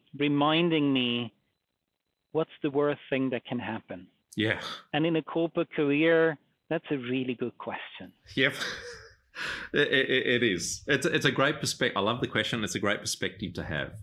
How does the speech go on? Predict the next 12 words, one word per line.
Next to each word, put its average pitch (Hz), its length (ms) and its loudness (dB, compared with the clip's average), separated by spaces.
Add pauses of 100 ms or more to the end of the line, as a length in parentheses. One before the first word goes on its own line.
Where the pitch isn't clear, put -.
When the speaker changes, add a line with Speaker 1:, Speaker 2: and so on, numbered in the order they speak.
Speaker 2:
actually. 85 420 -4 (240)
Uh, 131 80 0 (240)
Maris, 107 320 -2
tell 131 100 0
me, 85 200 -4
what's - 240 -4
the 139 80 0
hardest 90 640 -2
thing 107 400 -4 (520)
you've 82 220 -2
ever 76 180 -4
done? 67 440 -8